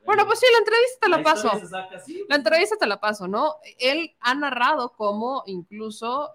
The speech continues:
Speaker 1: eh, el Negro Durazo aventaba balazos, o sea, él también aventaba
Speaker 2: Ah,
Speaker 1: balazos.
Speaker 2: a mí me
Speaker 1: El
Speaker 2: soltó
Speaker 1: pro-
Speaker 2: balazos el cabrón.
Speaker 1: Ah, güey, ¿a ti te soltó balazos
Speaker 2: Te
Speaker 1: Andrés
Speaker 2: lo
Speaker 1: García?
Speaker 2: dije, Andrés García, una vez que lo fui a buscar a Acapulco, nos recibió a balazos.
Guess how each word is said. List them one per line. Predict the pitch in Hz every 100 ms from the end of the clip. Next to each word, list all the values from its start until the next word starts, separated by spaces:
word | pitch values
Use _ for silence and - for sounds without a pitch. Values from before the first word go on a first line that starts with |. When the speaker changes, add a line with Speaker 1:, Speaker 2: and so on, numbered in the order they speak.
| -
Speaker 1:
eh, | 190 170 170
el | 185 185
Negro | 190 208
Durazo | 233 185 190 - 233 262 -
aventaba | 180 170 160 196 214
balazos, | 214 180 208 - 311 262
o | 196
sea, | - 208 202
él | - 285 539
también | 240 202 202
aventaba | 196 185 180 185
Speaker 2:
Ah, |
Speaker 1:
balazos. | 180 180 185 180 156
Speaker 2:
a | -
mí | 156 262 302
me | 233 220
Speaker 1:
El | 208
Speaker 2:
soltó | 170
Speaker 1:
pro- | 220 -
Speaker 2:
balazos | 180 175 196 -
el | 147 131
cabrón. | _ - 113 _ -
Speaker 1:
Ah, | - - 220 -
güey, | 220 220 _
¿a | 202
ti | 202 208
te | 277
soltó | 277 240 214
balazos | 233 226 214
Speaker 2:
Te | 226
Speaker 1:
Andrés | 220 214
Speaker 2:
lo | 208
Speaker 1:
García? | 208 208 202 190 180 180 190
Speaker 2:
dije, | -
Andrés | 214 208 220
García, | 127 120 131 135
una | 147 143
vez | 139 139
que |
lo | 131 123
fui | 131
a |
buscar | 127 _ 131
a | 123
Acapulco, | 110 120 127 151
nos | 135 110
recibió | 107 117
a | 120
balazos. | 113 123 -